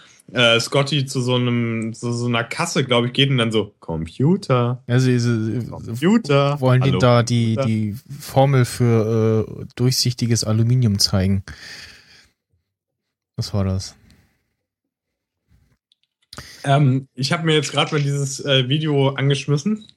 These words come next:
Speaker 2: Hm.
Speaker 1: was der gute Mann, den grad, äh, erwähnt hat. Und ich bin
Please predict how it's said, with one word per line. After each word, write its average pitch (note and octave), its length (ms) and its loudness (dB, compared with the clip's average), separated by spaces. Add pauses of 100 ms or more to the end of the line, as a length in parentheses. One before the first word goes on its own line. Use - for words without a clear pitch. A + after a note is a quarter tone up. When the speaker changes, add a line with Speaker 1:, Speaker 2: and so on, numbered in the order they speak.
(260)
Speaker 2:
Hm. C#3+ 200 0 (140)
Speaker 1:
was A#2+ 240 -4
der B2 140 -2
gute B2+ 200 -4
Mann, B2+ 200 -2
den C3 160 -2
grad, B2+ 300 -2
äh, B2+ 320 4
erwähnt B2 340 2
hat. D#3+ 180 0 (420)
Und C3+ 200 2
ich B2 160 0 (280)
bin D#3+ 400 -2